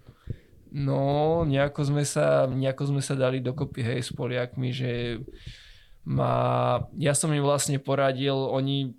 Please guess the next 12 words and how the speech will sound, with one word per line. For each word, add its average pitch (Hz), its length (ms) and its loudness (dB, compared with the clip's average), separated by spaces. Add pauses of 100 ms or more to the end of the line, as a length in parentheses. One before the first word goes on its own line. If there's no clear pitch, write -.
(380)
ono 143 200 2
to 147 120 -6
do-, 143 160 0
bolo 139 320 0
tak, - 320 0 (260)
že 123 440 -2 (1000)
mal 123 460 2
ísť 123 360 -6
ešte, 123 460 -6 (1500)
eh, 120 800 -4 (220)
to - 160 -12
má 120 640 -8